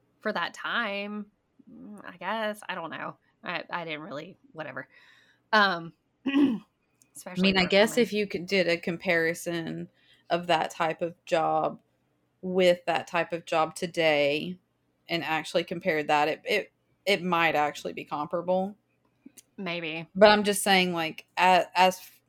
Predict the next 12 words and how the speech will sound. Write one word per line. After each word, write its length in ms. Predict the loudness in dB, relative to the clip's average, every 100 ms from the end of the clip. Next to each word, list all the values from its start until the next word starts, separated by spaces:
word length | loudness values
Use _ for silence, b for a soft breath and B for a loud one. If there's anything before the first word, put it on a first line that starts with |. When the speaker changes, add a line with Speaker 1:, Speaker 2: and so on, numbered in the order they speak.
| _
Speaker 2:
for 380 | -18 2 4 6
a 220 | 4 2
job 680 | 0 0 2 2 2 0 -2
to 260 | -8 -6 -4
live 300 | -2 -2 -2
on, 560 | -4 -2 -2 -6 -8 -12 _
like, 380 | -4 -2 -6 -10 -20 _ _ _ _
even 280 | -6 -6
with 220 | -4 -4 -6
inflation, 520 | -10 -10 -8 -14 -12
that 160 | -12
wouldn't, 400 | -10 -14 _ -20